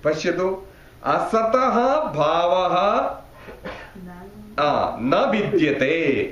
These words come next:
तद् अनन्तरं न भवति। अनन्तरं किं वदति?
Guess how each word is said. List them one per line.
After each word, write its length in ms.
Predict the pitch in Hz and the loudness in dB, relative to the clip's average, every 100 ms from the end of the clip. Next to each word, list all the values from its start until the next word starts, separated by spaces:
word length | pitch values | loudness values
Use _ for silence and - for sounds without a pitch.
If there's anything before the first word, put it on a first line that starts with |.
| - | -4
तद् 520 | 120 139 233 - - | -4 0 0 -2 -6
अनन्तरं 480 | 120 131 127 135 - - - - - - - - - | -2 0 0 0 0 -2 -10 -20 -20 -20 -20 -20 -16
न 420 | 104 120 190 - | -4 0 0 -2
भवति। 560 | 113 107 104 110 104 - - - - - - - - - - - - | -4 -4 -6 -8 -10 -14 -18 -20 -20 -20 -20 -20 -20 -20 -20 -20 -4
अनन्तरं 460 | 147 165 165 165 156 | 0 2 2 2 0
किं 180 | 156 156 | 0 0
वदति? 560 | 151 143 135 131 - | 0 0 0 -2 -8